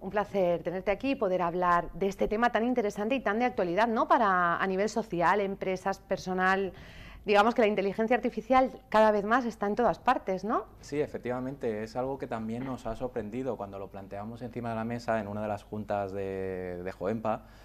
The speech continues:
Speaker 2: Dijimos, "Vamos a plantear un encuentro de inteligencia artificial, pero también vamos a darle un enfoque también aplicado a las ventas", porque también es, eh, vital importancia, las empresas tenemos que vender para,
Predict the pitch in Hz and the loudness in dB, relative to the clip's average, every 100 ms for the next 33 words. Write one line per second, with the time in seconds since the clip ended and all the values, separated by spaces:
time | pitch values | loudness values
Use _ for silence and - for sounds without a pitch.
0 | - - - 104 101 107 101 98 98 - | -20 -20 -12 -10 -6 -6 -6 -8 -8 -12
1 | - - - 110 127 139 127 120 117 120 | -20 -14 -6 -4 -4 -6 -4 -2 2 2
2 | 120 117 117 110 117 113 113 110 107 104 | 2 -2 -2 -4 -2 -2 -2 -4 -4 -6
3 | 107 104 107 110 110 - 120 139 170 - | -8 -8 -8 -8 -8 -4 -2 -2 -4 -12
4 | - - - 120 110 113 139 151 147 139 | -20 -20 -10 -6 -4 -2 -2 -2 -2 0
5 | 131 131 120 131 135 156 147 113 117 127 | 2 2 -2 -4 -4 -4 -2 -2 -2 -2
6 | 127 113 117 120 117 98 107 98 87 87 | -4 -4 0 0 0 -2 -6 -6 -10 -10
7 | - - - - 107 107 107 104 110 123 | -16 -20 -20 -12 -8 -8 -6 -4 -2 -2
8 | 135 - - - - - - - 101 110 | -4 -10 -18 -20 -16 -14 -14 -16 -8 -6
9 | 110 117 113 110 123 143 127 98 98 110 | -4 -4 -4 -2 -4 -2 -6 -8 -8 -10
10 | - 120 107 - 110 95 120 165 101 98 | -4 -4 -4 -4 -4 -2 -2 -2 -2 0
11 | 98 98 | 0 -2